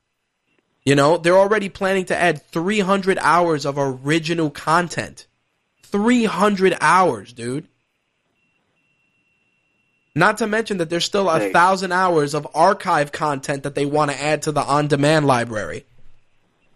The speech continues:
Speaker 2: And d-, don't let them g-,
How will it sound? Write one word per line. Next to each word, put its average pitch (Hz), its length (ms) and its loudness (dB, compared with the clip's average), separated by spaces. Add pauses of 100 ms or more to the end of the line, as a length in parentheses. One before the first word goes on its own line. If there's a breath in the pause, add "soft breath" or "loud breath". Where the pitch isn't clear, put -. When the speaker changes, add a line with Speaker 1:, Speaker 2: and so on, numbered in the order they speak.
(960)
Speaker 2:
And 123 320 -2
d-, 143 80 0 (260)
don't 156 240 2
let 180 180 0
them 165 180 -8 (140)
g-, 117 180 -20